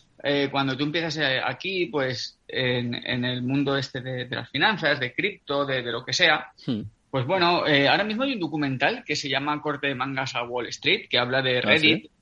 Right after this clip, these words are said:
Speaker 1: eh, de Robinhood y todo lo que, lo que pasó en dos mil veinte.
Speaker 2: Hmm.
Speaker 1: Bueno,
Speaker 2: The
Speaker 1: pues es
Speaker 2: Source
Speaker 1: un claro
Speaker 2: Spoof.
Speaker 1: ejemplo de, de, de la realidad en la que vivimos,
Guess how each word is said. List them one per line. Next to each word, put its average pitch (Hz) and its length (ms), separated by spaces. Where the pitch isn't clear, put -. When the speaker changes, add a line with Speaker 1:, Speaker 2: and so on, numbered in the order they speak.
Speaker 1:
eh, 131 640
de 123 180
Robinhood 156 600
y 131 140
todo 131 220
lo 127 140
que, 123 260
lo 123 120
que 127 120
pasó 127 240
en 123 60
dos 120 160
mil 120 160
veinte. 170 380
Speaker 2:
Hmm. 113 300
Speaker 1:
Bueno, 190 160
Speaker 2:
The 151 60
Speaker 1:
pues 139 140
es 147 40
Speaker 2:
Source 139 80
Speaker 1:
un 117 60
claro - 200
Speaker 2:
Spoof. 139 120
Speaker 1:
ejemplo 139 280
de, 123 440
de, 120 480
de 120 200
la 113 140
realidad 117 440
en 180 60
la 143 120
que 127 80
vivimos, 160 480